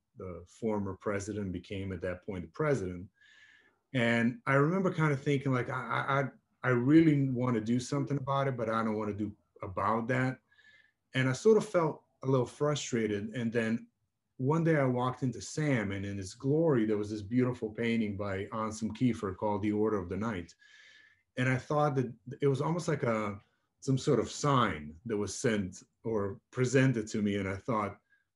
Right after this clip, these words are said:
that's the key. It's, it's to kind of keep, uh, you know, if, if you are gonna have a, a political commentary, a social commentary, to kind of keep it timeless,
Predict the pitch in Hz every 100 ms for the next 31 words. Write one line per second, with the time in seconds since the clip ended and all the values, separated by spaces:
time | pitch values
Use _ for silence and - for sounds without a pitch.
0 | _ - 131 135 - - 127 123 - 131
1 | 90 78 92 - - 117 - 123 127 120
2 | 110 - 123 117 - _ _ _ _ _
3 | _ _ _ _ - 117 107 98 - _
4 | _ _ _ _ _ _ - 127 135 135
5 | 123 120 147 135 147 143 135 139 123 98
6 | 127 123 107 110 104 98 101 117 101 101
7 | 101 123 127 117 107 - 120 113 104 90
8 | 104 95 95 92 123 117 113 101 107 92
9 | 92 - 98 92 87 110 104 - 131 113
10 | 110 95 - _ _ _ _ _ _ _
11 | - 151 139 131 92 - - -